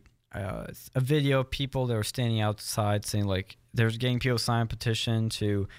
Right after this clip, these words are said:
uh, free oppressed Kekistans. If you don't know, Kekistan is a meme that is a mockery of identity politics. It, it, 'cause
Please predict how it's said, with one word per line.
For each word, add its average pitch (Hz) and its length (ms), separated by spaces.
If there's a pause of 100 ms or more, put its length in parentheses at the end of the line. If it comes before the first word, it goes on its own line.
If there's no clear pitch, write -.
(220)
uh, 98 220
free 123 480
oppressed 110 420
Kekistans. 98 720
If 107 100
you 123 60
don't 160 200
know, 139 240
Kekistan 147 640
is 120 140
a 110 100
meme 107 600 (340)
that 110 220
is 104 340 (100)
a 95 420 (180)
mockery 120 540
of 95 120
identity 95 400
politics. 95 760 (280)
It, 120 160 (200)
it, - 300
'cause 113 320